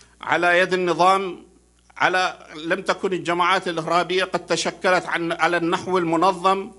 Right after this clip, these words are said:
المدعوم إقليمياً ودولياً كما حدث في السنوات التالية. وبعد فترة وجيزة ظهرت القاعدة بقيادة الزرقاوي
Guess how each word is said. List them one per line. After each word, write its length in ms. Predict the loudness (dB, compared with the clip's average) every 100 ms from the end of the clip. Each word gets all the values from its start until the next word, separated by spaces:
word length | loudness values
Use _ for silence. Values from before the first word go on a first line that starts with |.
| -20 _ _ _ _ _ 0
المدعوم 580 | 2 2 0 -2 -2 -4
إقليمياً 600 | -6 -2 0 0 0 2
ودولياً 580 | 2 2 2 0 0
كما 360 | 0 0 0 0
حدث 360 | -2 -2 -2 -2
في 120 | -4
السنوات 560 | -2 0 2 2 0
التالية. 600 | -2 0 0 2 -2 -6 -10 -20 _ _ _ _ _ _ _ _ _ _ -20 _ _ 0
وبعد 380 | 4 4 4 2
فترة 340 | -2 -4 -4
وجيزة 480 | -2 -2 -2 -2 0
ظهرت 440 | 2 2 4 2 0
القاعدة 560 | 0 2 2 2 -4
بقيادة 500 | -4 -4 0 0 -2 -6
الزرقاوي 800 | -2 0 2 4 4 4 0